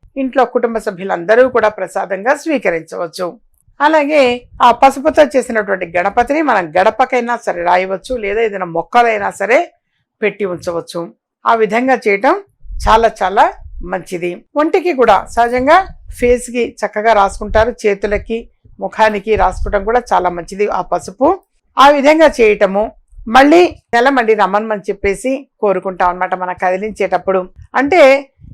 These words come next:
ఈ అంగారక చతుర్థి అనేటువంటిది ఏంటంటే, సంకష్టహర చతుర్థి అనేటువంటిది మంగళవారంతో వచ్చినప్పుడే మొదలు పెట్టాలి. ఇంతవరకు కూడా ఎవరు మొదలు పెట్టలేదు అనుకున్నటువంటి వాళ్ళు మంగళవారంతో వచ్చినటువంటి సంకష్టహర చతుర్థి నాడు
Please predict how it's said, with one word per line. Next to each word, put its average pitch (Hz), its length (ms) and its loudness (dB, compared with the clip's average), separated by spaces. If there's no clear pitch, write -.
ఈ 269 340 2
అంగారక 320 760 6
చతుర్థి 262 480 2
అనేటువంటిది 233 640 -2
ఏంటంటే, 208 360 -4
సంకష్టహర 226 640 -2
చతుర్థి 185 520 -6
అనేటువంటిది 220 800 -4
మంగళవారంతో 294 840 4
వచ్చినప్పుడే 240 580 2
మొదలు 240 340 4
పెట్టాలి. 185 840 -4
ఇంతవరకు 254 560 -2
కూడా 247 160 2
ఎవరు 208 260 -2
మొదలు 196 300 -4
పెట్టలేదు 220 500 -6
అనుకున్నటువంటి 214 600 -8
వాళ్ళు 330 260 2
మంగళవారంతో 262 800 2
వచ్చినటువంటి 214 720 -4
సంకష్టహర 226 680 -2
చతుర్థి 190 520 -6
నాడు 254 420 4